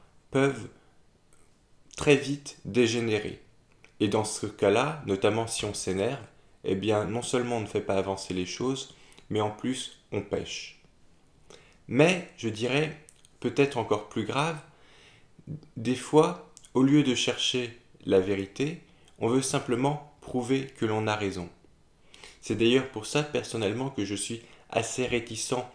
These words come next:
au débat direct, même si je n'ai absolument rien contre ceux qui y participent,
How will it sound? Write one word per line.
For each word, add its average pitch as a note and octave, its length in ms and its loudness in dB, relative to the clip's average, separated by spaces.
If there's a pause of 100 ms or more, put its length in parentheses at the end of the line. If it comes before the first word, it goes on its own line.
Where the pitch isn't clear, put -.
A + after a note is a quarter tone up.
(200)
au G2+ 120 2
débat F#2+ 340 4
direct, G2+ 560 -4 (300)
même A2 180 2
si A2+ 180 -6
je G#2+ 140 -4
n'ai G#2 80 2
absolument G2+ 500 0
rien G#2+ 220 -4
contre G2 240 -6
ceux - 140 -10
qui - 160 -10
y - 40 -10
participent, - 720 -8